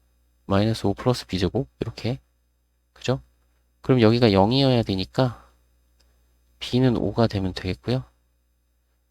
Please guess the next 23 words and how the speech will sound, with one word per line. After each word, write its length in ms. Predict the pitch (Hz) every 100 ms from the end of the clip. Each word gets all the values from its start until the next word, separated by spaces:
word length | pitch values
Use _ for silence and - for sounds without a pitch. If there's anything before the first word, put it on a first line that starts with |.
| _ 101
어, 140 | 104 - _ _ _ _ _ _ _ _
즉 220 | - 131 - _ _ _ _ _ _
B랑 280 | - 110 113
C랑 200 | 107 98
같으니까 440 | - - 92 -
C도 340 | 104 - 143 120
오가 240 | - 104
되는 240 | 104 110 110
거예요. 180 | 107 _
그죠? 240 | - - 127 _ _ - - - - _
그 120 | - 104
정답 520 | - 113 104 110 135 _ _ _ _ _ _ _ _ _ _ _ _ - 98
A, 160 | 107
B, 80 | 117
C 180 | - 104
더하라고 420 | 95 90 92 92
했으니까 720 | 104 - 92 - 120 139 131 - _ _ _ _ _ _ _ _ _ _ -
마이너스 460 | 92 92 101 -
일이랑 480 | 101 104 120 131 131 -
오랑 380 | 95 98 95
오를 220 | 90 92 92
더해서 540 | 92 87 95 120 - _ _ _ _ _ _ _ _ _
구로 460 | - 107 101 139